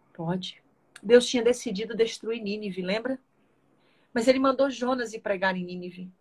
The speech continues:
O povo se arrependeu e aí o Senhor disse pra Jonas: "Decidi que eu não vou mais destruí-los, porque eles se arrependeram."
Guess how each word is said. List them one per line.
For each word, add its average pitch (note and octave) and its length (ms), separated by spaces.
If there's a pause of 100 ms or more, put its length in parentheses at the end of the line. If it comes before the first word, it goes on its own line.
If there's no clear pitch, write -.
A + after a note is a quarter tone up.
(120)
O A3 80
povo B3 240
se - 100
arrependeu A3+ 580
e A3+ 80
aí A3+ 140
o B3 40
Senhor A3+ 340
disse G#3 320
pra G3+ 200
Jonas: F#3 480 (560)
"Decidi A#3+ 680
que B3+ 160
eu B3 40
não C4 140
vou B3 140
mais A#3 180
destruí-los, G3+ 800 (180)
porque - 240
eles G#3 200
se - 100
arrependeram." F#3+ 680